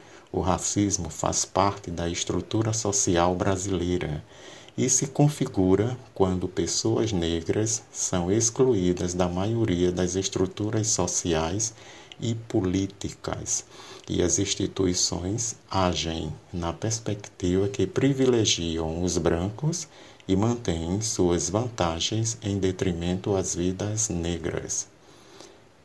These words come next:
Ainda que o racismo esteja intrínseco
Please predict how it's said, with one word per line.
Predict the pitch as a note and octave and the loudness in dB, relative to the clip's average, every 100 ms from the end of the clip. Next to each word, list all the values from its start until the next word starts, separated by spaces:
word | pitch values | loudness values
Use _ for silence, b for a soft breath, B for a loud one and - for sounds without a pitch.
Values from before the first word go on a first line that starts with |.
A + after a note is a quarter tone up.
| - | -4
Ainda | B2 C3+ E3+ E3+ | 2 4 4 2
que | D3+ D3 | 2 4
o | |
racismo | C3+ A#2+ A2+ - E2+ D#2 D2+ D#2 - - - - _ - - - B B B | 4 0 -2 0 0 -2 -6 -10 -14 -20 -20 -20 _ -20 -20 -20 B B B
esteja | G2+ - - G#2 G#2 | 0 0 4 2 2
intrínseco | G2+ A2 - G2 F2+ - - - D#2 | 0 0 0 0 2 0 -2 -4 -10